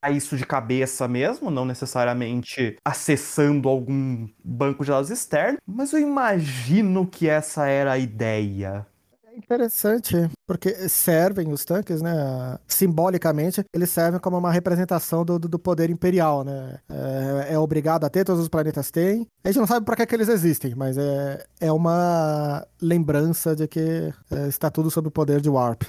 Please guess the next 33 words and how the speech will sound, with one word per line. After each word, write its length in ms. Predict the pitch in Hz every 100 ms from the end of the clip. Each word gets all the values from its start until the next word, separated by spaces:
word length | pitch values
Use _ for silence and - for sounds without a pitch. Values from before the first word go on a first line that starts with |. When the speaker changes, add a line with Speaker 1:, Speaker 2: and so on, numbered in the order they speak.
| - _ _ _ _ _ _ -
Speaker 1:
Acaba 220 | 214 247
até 180 | - 269
sendo 240 | 320 311
uma 100 | 302
mensagem 540 | 285 233 185 190 254
de 100 | 247
que 100 | 247
o 40 | 254
Warp 200 | 220 254
controla, 420 | - 220 220 254
inclusive, 360 | 262 247 214 302
a 60 |
morte, 600 | 320 196 247 - - 151
né? 300 | 123 117 143 -
Porque 180 | 165 180
se 120 | -
pra 200 | 196 180
eles 260 | 190 190
vão, 140 | 175 185
inclusive, 320 | 180 165 185
as 100 | 185
memórias 380 | 180 175 170 165
daqueles 300 | 165 175 165
que 120 | 175
morreram, 720 | 175 160 135 156 285 320 160
significa 540 | - 185 185 185 - 226
que 120 | 233
nem 340 | 196 185 214
morto 1120 | 294 302 294 240 202 196 208 196 196 - 214 208
você 300 | 156 185 214
escapa 760 | 214 - - - 185 196 - 180
do 720 | 190 185 180 180 170 160 156 -
poder 540 | 175 165 139 156 151